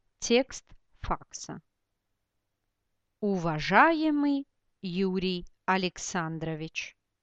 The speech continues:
у нас есть интересная кандидатура для вашей фирмы.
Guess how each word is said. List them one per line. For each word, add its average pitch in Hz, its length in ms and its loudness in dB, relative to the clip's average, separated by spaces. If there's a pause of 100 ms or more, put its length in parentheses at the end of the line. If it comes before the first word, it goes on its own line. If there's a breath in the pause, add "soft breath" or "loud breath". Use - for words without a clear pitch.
(720)
у 302 140 2
нас 240 520 0 (120)
есть 233 600 -4 (920)
интересная 262 1300 0 (340)
кандидатура 180 1080 -2 (580)
для 339 380 2
вашей 175 720 -2 (260)
фирмы. 160 680 -8